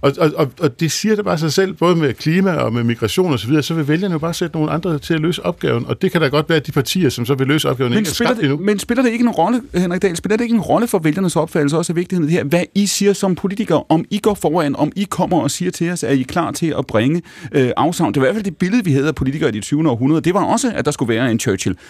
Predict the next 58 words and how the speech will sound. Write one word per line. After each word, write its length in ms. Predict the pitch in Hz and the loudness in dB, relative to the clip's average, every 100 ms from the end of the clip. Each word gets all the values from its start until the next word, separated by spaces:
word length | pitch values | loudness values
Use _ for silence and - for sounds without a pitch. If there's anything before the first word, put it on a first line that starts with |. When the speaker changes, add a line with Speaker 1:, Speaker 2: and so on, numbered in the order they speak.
| 143 | -8
Speaker 2:
at 140 | - 135 | -2 0
der 80 | 127 | 0
skulle 300 | - 110 104 | 0 0 2
være 200 | 127 110 | 2 0
en 140 | 104 | 0
Kennedy. 300 | - 101 113 | 0 0 0
Du 60 | 98 | -2
kan 80 | |
godt 160 | 101 117 | -2 0
høre, 100 | 120 | 0
at 60 | 117 | 0
jeg 80 | 98 | 0
appellerer 360 | - 101 - | -2 -4 -2
virkelig 380 | 104 131 - 98 | -2 -2 -2 -4
til, 180 | - 110 | -2 0
Speaker 1:
Jamen, 200 | 123 160 | 0 0
mit 120 | 170 196 | 0 2
Speaker 2:
til, 60 | |
Speaker 1:
forbillede 400 | 175 202 180 160 | 2 2 2 0
er 100 | 123 | 0
jo 100 | 123 | 0
Speaker 2:
til 80 | 120 | 0
Speaker 1:
Helmut 100 | 139 139 | 0 2
Speaker 2:
dig 0 | |
her, 60 | 135 | 2
Speaker 1:
Schmidt, 120 | 147 | 0
Speaker 2:
ikke? 100 | 123 | 0
Speaker 1:
som 120 | 147 | -2
sagde, 180 | 143 170 | 0 0
"Hvis 100 | 143 | 0
man 100 | 151 | 0
Speaker 2:
Ja. 40 | 123 | -2
Speaker 1:
har 60 | |
visioner, 440 | 120 - 165 156 110 | -2 0 0 2 -2
skal 140 | 104 | -2
man 100 | 101 | -2
gå 100 | 104 | -2
til 120 | 98 85 | -2 -2
læge." 340 | 98 147 180 | 0 0 -2
Altså, 200 | 113 98 | -4 -4
det, 220 | 104 147 139 | -2 0 2
det, 360 | 160 156 139 - 120 156 | 2 2 0 -4 -4 0
det 100 | 156 | 2
går 100 | 139 | 2
jeg 120 | 131 | 2
altså 140 | 120 | 0
bare 160 | - 131 | 0 0
mere 280 | 131 175 113 | 0 0 -2
ind 60 | 92 | -4
for. 300 | 90 101 98 | -6 -8 0
Speaker 2:
Det 120 | 175 | 0
er 40 | |
dit, 220 | 214 185 208 | 2 2 2
øh, 140 | 185 | 2
det, 100 | 202 | 2
det, 160 | 214 208 | 0 0
den, 200 | 196 147 | 0 0
det, 240 | 202 208 | 0 -2